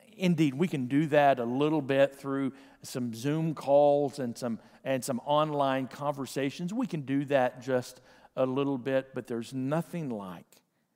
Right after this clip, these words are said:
there's nothing like the warm embrace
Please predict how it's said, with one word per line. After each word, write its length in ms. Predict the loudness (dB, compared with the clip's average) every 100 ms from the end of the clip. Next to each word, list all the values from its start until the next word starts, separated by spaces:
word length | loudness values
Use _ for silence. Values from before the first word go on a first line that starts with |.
| _ _ _ _ _ _ _
there's 220 | -12 -8
nothing 400 | -2 -2 -2 -4
like 400 | -2 0 0 -2
the 80 | -8
warm 280 | -4 -4 -4
embrace 760 | -6 -6 -6 -6 -10 -18 -20